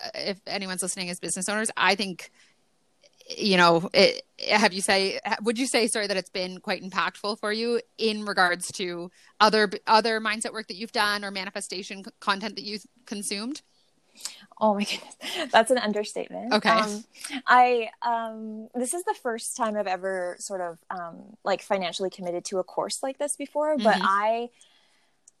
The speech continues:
Speaker 2: I had been, like, reading and, um, like, doing all of the <laughs> sort of the podcast and the journaling and all of that, but nothing, it wasn't connecting for some
Speaker 1: Okay.
Speaker 2: reason for me. Um, so that's where A B C really made the difference.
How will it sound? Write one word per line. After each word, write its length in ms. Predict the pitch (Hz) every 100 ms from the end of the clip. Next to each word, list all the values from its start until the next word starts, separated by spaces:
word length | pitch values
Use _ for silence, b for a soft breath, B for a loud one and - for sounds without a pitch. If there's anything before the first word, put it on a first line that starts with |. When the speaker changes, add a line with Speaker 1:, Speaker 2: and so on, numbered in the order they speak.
| _ -
Speaker 2:
I 220 | 226 240
had 280 | 226 233 196
been, 300 | 208 202 202
like, 220 | 185 175 -
reading 760 | 214 302 285 254 220 202 190
and, 400 | 202 190 180 175 175 -
um, 520 | 190 185 175 170 170 - -
like, 220 | 190 165
doing 280 | 190 175 170
all 200 | - 233
of 120 | 262 247
the 400 | 233 226 240 277 -
<laughs> 160 | 262 247
sort 220 | 240 214
of 180 | 185 170 - B B B _
the 160 | 175 - -
podcast 500 | 339 320 294 247 202
and 100 | 190
the 40 |
journaling 360 | 202 254 233 196
and 100 | 185
all 180 | 196 247
of 100 | 202
that, 260 | 196 226
but 180 | 233 170
nothing, 640 | 208 214 233 262 254 247 - -
it 100 | 226
wasn't 260 | 220 254 269
connecting 600 | 233 180 - - - 202 -
for 120 | 202
some 120 | 196 185
Speaker 1:
Okay. 80 |
Speaker 2:
reason 200 | 165 190
for 160 | 208 220
me. 320 | 233 277 285 208
Um, 360 | 185 175 180 -
so 140 | 214
that's 360 | 190 - - - - - 233 - _ _ -
where 280 | 208 208 -
A 100 | 196
B 100 | 196
C 200 | - 202
really 200 | 185 180
made 140 | 185 180
the 80 |
difference. 420 | 180 - 240 285